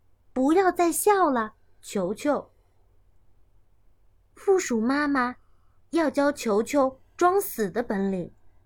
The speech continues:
只有这样，遇到敌人时才能逃脱。可是球球总是忍不住笑出声。负鼠妈妈假扮成一只饥饿的狐狸，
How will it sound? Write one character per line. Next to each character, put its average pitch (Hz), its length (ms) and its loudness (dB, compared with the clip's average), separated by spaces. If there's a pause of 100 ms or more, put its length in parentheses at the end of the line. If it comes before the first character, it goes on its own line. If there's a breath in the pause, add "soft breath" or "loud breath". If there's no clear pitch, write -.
(600)
只 330 140 0
有 339 160 4
这 359 300 2
样， 220 240 -4 (460)
遇 294 140 0
到 247 160 -2
敌 208 220 -4
人 226 240 0
时 214 340 -4 (220)
才 247 220 -6
能 277 180 2
逃 190 260 -6
脱。 294 400 -4 (960)
可 311 220 -2
是 302 160 -4
球 269 240 -2
球 302 320 -2 (260)
总 285 300 2
是 392 180 -2
忍 285 220 4
不 220 140 -4
住 285 160 0
笑 285 240 0
出 277 180 -4
声。 339 360 0 (1040)
负 294 260 -6
鼠 220 200 -4
妈 247 240 -2
妈 226 240 -4 (420)
假 214 220 -4
扮 240 200 -2
成 220 160 -4
一 240 200 0
只 262 320 -6 (260)
饥 349 220 0
饿 381 160 2
的 254 100 0
狐 175 320 -8
狸， 269 260 -4